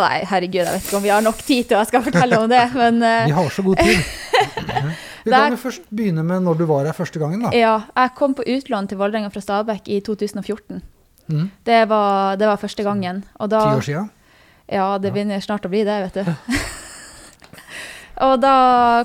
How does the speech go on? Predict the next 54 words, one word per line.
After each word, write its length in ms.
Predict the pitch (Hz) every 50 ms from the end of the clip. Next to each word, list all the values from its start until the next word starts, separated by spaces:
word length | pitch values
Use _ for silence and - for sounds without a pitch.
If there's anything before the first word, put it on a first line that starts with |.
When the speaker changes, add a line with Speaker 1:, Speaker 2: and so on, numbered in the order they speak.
| 240
Speaker 1:
kom 240 | - 277 269 247 220
jeg 100 | 185 185
jo 60 | 196
fra 140 | 220 214 202 202
Stabæk, 460 | - - 202 214 220 214 196 190 -
som 160 | - 202 202
var, 360 | 208 196 190 190 190 190 - - 220 - _ - - - - - _
vi 180 | - 214 233 240
var 160 | 214 226 214 196 185
jo 60 | 190 190
det 60 | 185
beste 240 | 196 202 - - 214
laget 460 | 202 196 196 190 180 185 185 185 196 -
i 320 | - 202 185 185 185 180 180
Norge 280 | 185 185 190 196 196 190
på 80 | 190
det 140 | 185 190 185
tidspunktet, 460 | 196 190 - - - 185 170 - 190 185
og 100 | 185 185
det 80 | 185
var 200 | 185 196 185 185 104
jo 80 | 101 - - 196 226 -
elleve 300 | - 196 202 196 190 180 -
tolv 220 | 208 190 180 175 175
A-landslagsspillere 720 | 180 185 196 196 196 208 208 196 - 196 180 175 180 - - - -
på, 160 | 196 180 175 175 180 - _ _ _ _ _ - - - - - _ _ -
på 100 | - 185
Stabæk, 600 | 180 - 226 247 269 302 302 285 - - - -
men, 240 | - 214 208 202 202 202
eh, 420 | 196 196 190 190 185 185 190 196 185 - _ _ _ -
jeg 100 | - 208
hadde 220 | 208 190 190 190
lyst 160 | 196 - -
til 100 | - 185
å 60 | 185
spille 260 | 180 - - 196 202 190 170
litt 80 | - -
mer, 160 | 202 208 - -
for 80 | - -
jeg 140 | 180 185 190
var 80 | 196 190
jo 60 | 185
bak 260 | 175 196 190 185 -
Ingrid 240 | 185 185 190 180 180
Hjelmseth 300 | 175 175 - - 175 - -
der. 160 | 165 170 - _ _ _ _ _ _ _ _ _ _ _ - - - - - - _ -
Og 80 | 220 220
da 140 | 233 240 240
fikk 220 | 226 - 220 214 -
jeg 80 | 208 202
muligheten 400 | 196 202 214 208 202 208 - 180
til 140 | - 185
å 20 | 190
dra 140 | 196 196